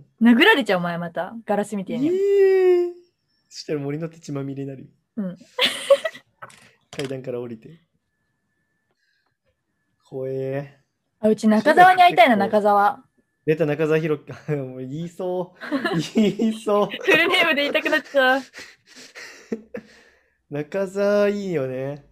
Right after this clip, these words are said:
Speaker 1: バカ澤、
Speaker 2: 中澤イケメンなんだよね、
Speaker 1: バカ澤。
Speaker 2: 実は。
Speaker 1: かっこいいんだよ。
Speaker 2: うん。
Speaker 1: 可愛かったね。
Speaker 2: 情報いいよ。うん。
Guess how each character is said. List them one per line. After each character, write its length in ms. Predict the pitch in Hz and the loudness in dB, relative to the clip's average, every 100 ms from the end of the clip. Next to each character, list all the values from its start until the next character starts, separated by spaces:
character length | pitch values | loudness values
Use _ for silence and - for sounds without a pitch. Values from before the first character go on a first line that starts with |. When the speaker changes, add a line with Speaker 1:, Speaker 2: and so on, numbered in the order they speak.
| _ | _
Speaker 1:
バ 120 | 190 233 | -8 -4
カ 140 | 240 | 0
澤、 140 | 226 | 2
Speaker 2:
中 140 | 220 202 | 2 2
澤 120 | 196 | 0
イ 140 | 185 | -2
ケ 160 | 180 202 | 0 0
メ 100 | 202 | 2
ン 60 | 196 | 0
な 120 | 196 | -2
ん 60 | |
だ 60 | 151 | -4
よ 60 | 127 | -6
ね、 100 | 143 | -10
Speaker 1:
バ 60 | |
カ 0 | |
澤。 100 | 127 | -12
Speaker 2:
実 140 | 120 123 | -10 -8
は。 60 | |
Speaker 1:
か 100 | 113 | -6
っ 80 | 254 | -6
こ 100 | - | -2
い 60 | 285 | 2
い 20 | |
ん 60 | 262 | 2
だ 80 | 208 | 2
よ。 240 | 170 170 _ _ _ _ _ _ _ _ _ _ _ _ | 0 -4 _ _ _ _ _ _ _ _ _ _ _ _
Speaker 2:
う 140 | 131 123 117 | -10 -10 -10
ん。 80 | 117 123 139 _ _ _ _ _ _ _ _ _ _ _ _ _ _ _ _ _ - - - _ _ _ - | -14 -20 _ _ _ _ _ _ _ _ _ _ _ _ _ _ _ _ _ _ -18 -18 -20 _ _ _ -14
Speaker 1:
可 160 | 160 185 | -4 -2
愛 100 | 240 | -2
か 80 | 208 | -4
っ 80 | 147 | -6
た 80 | |
ね。 0 | |
Speaker 2:
情 0 | 170 | -10
報 60 | |
い 40 | 170 | -12
い 40 | |
よ。 80 | 170 _ _ _ _ _ _ - | -14 _ _ _ _ _ _ -16
う 80 | 139 | -14
ん。 260 | 127 135 | -14 -16